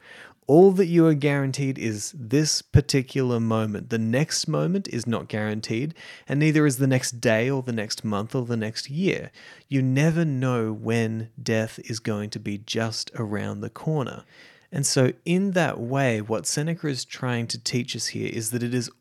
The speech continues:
always a good idea and never a bad idea to contemplate death, right? And to contemplate the moral health of your soul. Uh, and it's never a bad idea to contemplate how you would deal with a situation like that, with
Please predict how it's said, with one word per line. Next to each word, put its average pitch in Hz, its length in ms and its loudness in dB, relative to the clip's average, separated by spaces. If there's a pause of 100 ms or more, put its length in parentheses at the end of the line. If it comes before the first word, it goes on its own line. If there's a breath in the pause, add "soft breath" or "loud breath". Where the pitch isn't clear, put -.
always 156 560 0
a - 100 -4
good 123 240 0
idea 110 400 -2
and 117 160 -4
never 160 320 2
a 147 60 4
bad 165 320 2
idea 113 460 -2 (420 loud breath)
to 131 160 2
contemplate 127 1120 -4 (400 soft breath)
death, 110 640 -2
right? 110 220 -2
And 117 160 -4
to 123 100 0
contemplate 123 840 -4
the 110 140 0
moral 117 500 2
health 113 540 -4
of 107 260 -6
your 104 300 -2
soul. - 680 -4 (520 loud breath)
Uh, 113 360 2
and 120 260 0
it's 117 300 -6
never 143 220 2
a 147 40 0
bad 143 200 2
idea 135 320 2
to 151 60 2
contemplate 139 600 -2
how 139 320 -4
you 143 280 0
would 131 320 0
deal 123 480 4
with 113 380 -2
a 117 80 -4
situation 107 840 -4
like 104 240 -10
that, 113 240 -8
with 110 260 -4